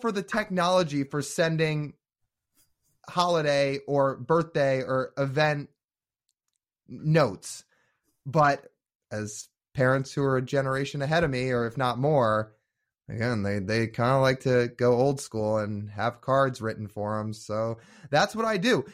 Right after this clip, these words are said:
Again, if it's for me, like, again, I don't care about cards. Like, like, people can send me texts. That's perfectly fine. In fact, like, the thing about cards is you, you kinda read it and throw it away. It just, it just feels like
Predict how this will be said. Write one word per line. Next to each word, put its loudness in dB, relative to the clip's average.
Again, 2
if -4
it's 0
for 0
me, 0
like, 2
again, 2
I 2
don't -2
care -4
about -12
cards. -6
Like, 0
like, -4
people -4
can -6
send 0
me -2
texts. -6
That's -8
perfectly -4
fine. -2
In -8
fact, -4
like, -2
the -18
thing -4
about -2
cards 0
is -6
you, -6
you -6
kinda -2
read 2
it 0
and -6
throw 0
it 0
away. 2
It -10
just, -8
it -8
just -8
feels -2
like -2